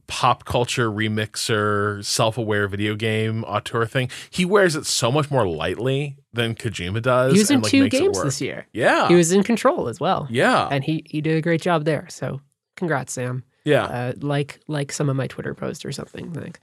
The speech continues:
Speaker 1: <laughs> Just, just
Speaker 2: we're
Speaker 1: crushing
Speaker 2: close.
Speaker 1: it.
Speaker 2: We're
Speaker 1: Yeah.
Speaker 2: real close.
Speaker 1: Um, but I think that first boss fight with, with Higgs, it was really cool.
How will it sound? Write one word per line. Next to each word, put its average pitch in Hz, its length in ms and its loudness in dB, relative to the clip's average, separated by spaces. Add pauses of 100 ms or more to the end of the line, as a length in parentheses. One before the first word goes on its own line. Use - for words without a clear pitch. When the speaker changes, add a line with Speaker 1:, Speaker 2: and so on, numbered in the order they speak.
(120)
Speaker 1:
<laughs> - 180 -20 (800)
Just, 539 260 0
just - 40 -10 (120)
Speaker 2:
we're 269 120 6
Speaker 1:
crushing - 20 -8
Speaker 2:
close. 277 500 2
Speaker 1:
it. - 40 -16 (120)
Speaker 2:
We're 175 100 4
Speaker 1:
Yeah. - 60 4
Speaker 2:
real 208 120 8
close. 202 360 -2 (500)
Speaker 1:
Um, 131 420 2 (1080)
but 131 420 2 (1500)
I 156 60 2
think 254 120 4
that 226 100 4
first 175 240 2
boss 117 280 2
fight 92 260 2
with, 87 440 -4
with 95 320 -4
Higgs, 92 800 0 (840)
it 175 80 6
was 247 140 4
really 190 260 4
cool. - 460 -4